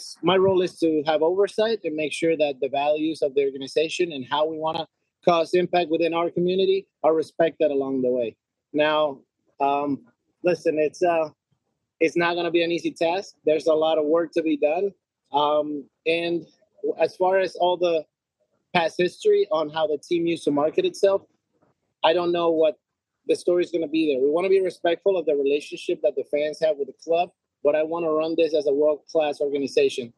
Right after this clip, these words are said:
And again, I wanna hire the experts that are gonna tell me what the best route is, uh, in order to force, foster and continue to develop the relationship with the fans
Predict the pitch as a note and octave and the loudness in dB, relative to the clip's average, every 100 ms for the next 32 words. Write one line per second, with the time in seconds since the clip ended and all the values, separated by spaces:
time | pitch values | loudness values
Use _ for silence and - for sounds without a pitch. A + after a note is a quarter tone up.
0 | _ - F#3 E3 E3 D3+ C#3+ _ _ D3 | _ 0 0 2 0 -2 -6 _ _ 2
1 | D3+ C#3 D3+ D3 C#3+ C3+ B2+ - _ _ | 2 0 0 2 4 2 -2 -6 _ _
2 | D3+ - - B2+ - C#3 C#3 C3+ C3 A#2+ | 0 0 -2 -2 0 0 0 0 -2 -4
3 | - _ - - - F3+ F3 D#3+ C#3 C3+ | -12 _ -20 -20 -2 0 2 0 2 2
4 | C3 A#2 - - C#3+ B2+ D#3 D3+ D3 C#3 | 0 -4 -16 -6 0 2 2 2 0 0
5 | C#3 C3 - - _ _ C3+ C3 C#3 D#3+ | -2 -4 -6 -18 _ _ -4 -2 0 0
6 | D3+ C3 - D#3 E3 - _ - E3 E3+ | 0 -4 0 0 0 -4 _ 0 0 0
7 | - G3 F3+ D#3+ D3 E3+ E3+ D#3+ D3+ D#3 | 0 0 0 -4 -4 -2 0 0 2 2
8 | D3 D3 D3+ C#3+ D#3+ D3+ C#3+ - C#3+ D#3+ | 2 2 0 -2 -6 -4 -4 -4 -4 -2
9 | G3 - | -6 -8